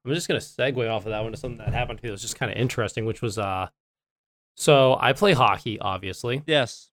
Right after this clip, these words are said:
Speaker 1: And there is some, a pickup league that I play in, and I was talking to this one guy afterward who was another goalie like me. And he usually skates out, but sometimes he plays goal, and I start talking to him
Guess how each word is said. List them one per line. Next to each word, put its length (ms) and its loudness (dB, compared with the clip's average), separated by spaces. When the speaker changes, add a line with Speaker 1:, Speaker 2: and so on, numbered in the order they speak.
Speaker 1:
And 340 2
there 200 6
is 100 0
some, 260 -4
a 40 -8
pickup 360 4
league 240 2
that 100 2
I 100 0
play 360 -4
in, 240 -6
and 240 2
I 80 4
was 140 0
talking 400 4
to 100 2
this 220 4
one 280 4
guy 300 6
afterward 460 2
who 80 -4
was 120 -2
another 380 2
goalie 400 2
like 260 0
me. 300 -2
And 800 4
he 200 -2
usually 360 4
skates 340 4
out, 160 4
but 100 -6
sometimes 320 0
he 60 -4
plays 260 2
goal, 420 4
and 80 0
I 240 0
start 240 0
talking 380 4
to 180 2
him 180 -2